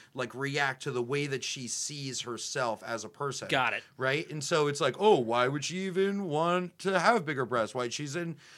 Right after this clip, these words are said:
Speaker 1: but, like, the whole point of the, the movie is that, like, it's, yeah, she's an android, but she's got a human brain.
Speaker 2: Right.
Speaker 1: Right? And, and that she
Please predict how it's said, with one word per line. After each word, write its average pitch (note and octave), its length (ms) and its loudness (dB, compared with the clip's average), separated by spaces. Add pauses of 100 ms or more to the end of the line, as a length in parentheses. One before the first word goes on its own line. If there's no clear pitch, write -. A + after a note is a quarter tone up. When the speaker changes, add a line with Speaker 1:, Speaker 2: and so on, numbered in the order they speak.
Speaker 1:
but, A3+ 120 4
like, A3 120 4
the G#3 100 0
whole A3 240 0
point G#3 580 -2
of D#3+ 420 0
the, C3+ 240 -2 (180)
the C#3 120 -4
movie C#3+ 760 -4
is D3 220 -6
that, F3 380 -2
like, E3+ 320 -4
it's, C#3 320 -8 (100)
yeah, F3 220 0
she's D#3 240 -6
an B2 100 -10
android, C3+ 600 0 (240)
but C3+ 100 -12
she's D3 160 -2
got D#3 140 0
a D3 40 0
human D#3+ 380 -4
brain. A#2+ 540 0 (180)
Speaker 2:
Right. D#3+ 180 10
Speaker 1:
Right? D3+ 240 2
And, D3+ 280 -4
and C#3+ 180 -2
that C#3+ 140 -2
she D#3 140 -4